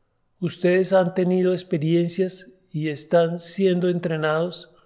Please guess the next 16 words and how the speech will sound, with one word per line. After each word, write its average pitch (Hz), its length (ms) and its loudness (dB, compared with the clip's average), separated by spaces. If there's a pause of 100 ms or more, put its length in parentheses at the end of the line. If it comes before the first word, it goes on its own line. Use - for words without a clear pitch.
(280)
para 170 200 4
el 147 100 0
trabajo 156 460 2
que 165 100 -4
solo 165 280 0
ustedes 170 380 -4
pueden 175 400 -2
completar. 151 960 -6 (720)
Los 165 300 -2
he 185 320 2
elegido 180 640 0
para 147 220 0
este 160 260 -4
tiempo 170 480 0
y - 20 -2
lugar. 135 540 -4